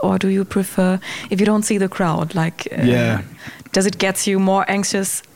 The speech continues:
Speaker 1: if you, if you see the crowd, or if there
Speaker 2: Yeah.
Speaker 1: are
Speaker 2: I'm not, I'm
Speaker 1: a
Speaker 2: not
Speaker 1: lot
Speaker 2: too
Speaker 1: of
Speaker 2: sure.
Speaker 1: people?
Speaker 2: I think, I think it's, it's a bit of, bit of both. If there's, if there's a crowd of people that I know like the music, I'm like, "Yeah, it's fine."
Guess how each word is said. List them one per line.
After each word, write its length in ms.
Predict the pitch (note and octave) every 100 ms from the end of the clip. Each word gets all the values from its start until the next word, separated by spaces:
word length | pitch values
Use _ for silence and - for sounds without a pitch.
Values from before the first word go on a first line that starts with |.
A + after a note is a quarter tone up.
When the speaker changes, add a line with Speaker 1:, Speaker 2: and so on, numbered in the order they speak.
| -
Speaker 1:
if 180 | F#3+ -
you, 440 | F#3 F3 F3 F#3 -
if 160 | F#3
you 60 | F#3
see 200 | - A#3+
the 120 | C4+
crowd, 520 | - A#3+ B3 C#4 D#4 -
or 440 | F#3+ F#3+ F#3+ G3 - - - - - - - G3+
if 100 | E3
there 260 | F3+ F3+
Speaker 2:
Yeah. 80 | F#3
Speaker 1:
are 420 | F3+ F3+ F3+ F3+ - - - - - -
Speaker 2:
I'm 80 | F#3+
not, 200 | E3+ -
I'm 120 | C3+
Speaker 1:
a 60 | F3+
Speaker 2:
not 20 |
Speaker 1:
lot 80 | F3
Speaker 2:
too 60 | E3
Speaker 1:
of 60 |
Speaker 2:
sure. 260 | - D#3+ C3
Speaker 1:
people? 220 | C#3 - - -
Speaker 2:
I 80 | C#3
think, 260 | G3 F#3 -
I 80 | D3+
think 240 | F#3+ F#3+
it's, 320 | C#3 A#2+ - - - - - -
it's 100 | C3+
a 40 | C#3
bit 240 | E3 B2+
of, 160 | C3 -
bit 160 | D#3
of 160 | C3 B2
both. 440 | B2 G#2+ G2+ - -
If 160 | C3 -
there's, 360 | C3 C3 - -
if 100 | B2+
there's 160 | B2+ B2+
a 40 |
crowd 260 | - D3+ C#3
of 80 |
people 260 | A#2 B2 A#2
that 140 | A2 -
I 120 | G#2+
know 380 | A2 G#2+ G#2 G#2 - - - _ _ _ _ _ -
like 260 | B2+ A2+ -
the 80 | A2+
music, 480 | A2+ G#2+ G2 F#2 G2
I'm 180 | F#2+
like, 200 | F#2 F2
"Yeah, 140 | F2+ F2+
it's 120 | -
fine." 320 | F#2 F2+ F2